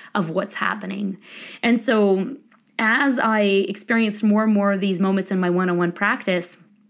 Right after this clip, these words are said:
I then also found something similar happening in my masterminds where I would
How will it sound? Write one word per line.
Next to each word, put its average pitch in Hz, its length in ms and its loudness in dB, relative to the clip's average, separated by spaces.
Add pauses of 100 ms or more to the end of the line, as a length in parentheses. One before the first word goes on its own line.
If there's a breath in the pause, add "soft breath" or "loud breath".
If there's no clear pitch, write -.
(460)
I 226 80 2
then 226 160 2
also 214 280 0
found 214 280 0
something 202 240 -2
similar 269 340 2
happening 202 400 0
in 180 80 0
my 170 120 0
masterminds 202 680 0
where 175 320 0 (480 loud breath)
I 233 60 2
would 208 300 2